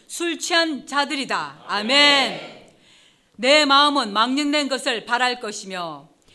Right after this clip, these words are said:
기도하니까 보았다, 들었다고 하며 귀신한테 자신도 속고 교인들로 이른 귀신한테 속는다. 하나님께서 성령을 자신에게 보여주었다고 자랑하고 다니는 부흥회 강사.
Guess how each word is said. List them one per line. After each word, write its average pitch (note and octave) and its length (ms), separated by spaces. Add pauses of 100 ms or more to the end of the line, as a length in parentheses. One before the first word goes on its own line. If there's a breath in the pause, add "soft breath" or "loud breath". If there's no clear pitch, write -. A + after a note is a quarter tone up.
(180 soft breath)
기도하니까 C#4 720
보았다, A3+ 720
들었다고 C#4 480
하며 G#3+ 360 (320 soft breath)
귀신한테 C4+ 720 (140 loud breath)
자신도 D4 460
속고 B3+ 640 (200 soft breath)
교인들로 C#4+ 520
이른 C#4 280
귀신한테 C4+ 640
속는다. A3 540 (800 soft breath)
하나님께서 D4+ 800
성령을 C#4 580
자신에게 C4+ 580
보여주었다고 A3+ 920 (200 loud breath)
자랑하고 C4+ 540
다니는 B3 520
부흥회 B3+ 480
강사. F#3 500